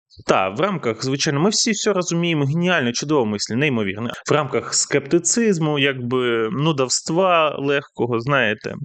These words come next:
занудства. Хочу сказати, що страх смерті і страх невідомого дуже суміжні, тому що ніхто не знає, що буде після тої смерті, а сама смерть — це, ну, мікропоінт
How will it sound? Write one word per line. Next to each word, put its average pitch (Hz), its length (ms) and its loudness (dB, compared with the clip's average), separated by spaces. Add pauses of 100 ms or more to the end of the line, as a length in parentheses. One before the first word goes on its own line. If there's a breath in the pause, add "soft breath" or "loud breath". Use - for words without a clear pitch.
занудства. 127 640 0 (720 loud breath)
Хочу 196 280 2
сказати, 131 480 0
що 131 500 2
страх 160 440 -2
смерті 165 400 0
і - 20 4
страх 139 300 -4
невідомого 151 640 0
дуже 170 220 -2
суміжні, 165 560 2 (140)
тому 127 180 0
що 147 120 -2
ніхто 139 260 0
не 165 100 2
знає, 110 340 0
що - 140 -6
буде 107 200 0
після - 260 -6
тої 110 220 0
смерті, 156 440 -2
а 101 80 2
сама 175 280 -2
смерть — 127 360 0
це, 101 540 2
ну, 101 220 -4
мікропоінт 117 1040 0